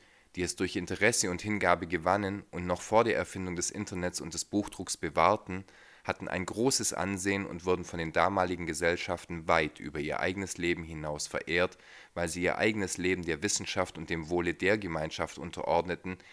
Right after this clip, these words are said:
der sie letztendlich ihr Wissen zur Verfügung stellten. Und heute?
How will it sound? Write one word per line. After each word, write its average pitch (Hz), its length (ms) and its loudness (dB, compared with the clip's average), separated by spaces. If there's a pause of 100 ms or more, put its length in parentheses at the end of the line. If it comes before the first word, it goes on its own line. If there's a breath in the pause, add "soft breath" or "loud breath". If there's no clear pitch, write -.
(160 loud breath)
der 92 180 4
sie 92 180 -2
letztendlich 82 580 -6
ihr 76 180 -4
Wissen 80 240 -6
zur - 140 -6
Verfügung 71 480 -8
stellten. 67 480 -10 (1400)
Und 73 200 -16
heute? 85 460 -2